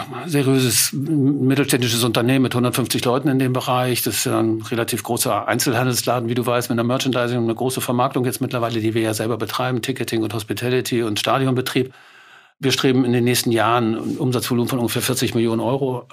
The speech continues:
äh, in dem Bereich an. Und, ähm, ja, versuchen eigentlich da eine, eine Mittelstandsdenke sozusagen auch reinzubringen. Das, hm, finde ich, sagen wir jetzt auch relativ klar. Wir wollen den Umsatz steigern, wir wollen ihn nach unseren Werten und nach unserem Kosmos herum,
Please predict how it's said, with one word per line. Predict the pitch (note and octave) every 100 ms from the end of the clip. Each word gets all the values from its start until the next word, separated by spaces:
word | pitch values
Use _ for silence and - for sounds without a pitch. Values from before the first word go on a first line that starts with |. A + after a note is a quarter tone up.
| -
äh, | A#2+ A#2+
in | A#2+
dem | B2
Bereich | A#2+ A2+ A2 -
an. | A2 G#2+ - - - - - -
Und, | - C3 A#2 -
ähm, | B2 A#2 A2+
ja, | C#3
versuchen | A2+ A#2 B2+
eigentlich | A2 A#2 C3 -
da | C#3 A#2
eine, | B2 A#2+
eine | A#2+ A#2
Mittelstandsdenke | A#2 A#2+ C3+ - A#2 - A#2+ A#2 A#2
sozusagen | A#2+ - A#2 A#2 B2+
auch | A2+
reinzubringen. | B2+ A#2 - G#2+ G#2 G#2+ G#2+
Das, | G#2+ -
hm, | G#3+ F3 D3
finde | - D3+ D3+
ich, | C#3 -
sagen | A#2+ B2+ C3+
wir | B2
jetzt | A#2+ -
auch | A2+ C3
relativ | A2+ A2 A2+
klar. | - A2 G#2+ A2 - - - - -
Wir | G#2+
wollen | A#2+ C3+ D3+
den | C3
Umsatz | C#3 C#3 C#3+ C3 - - -
steigern, | - - A#2 C#3 D3+ D3+
wir | C3 A#2
wollen | A#2+
ihn | A2+
nach | A2+
unseren | E3 C3 A2+
Werten | G#2 A#2 D3 D3
und |
nach | A2 -
unserem | B2 G#2
Kosmos | - B2+ - C#3
herum, | D3 C3+ C#3 C#3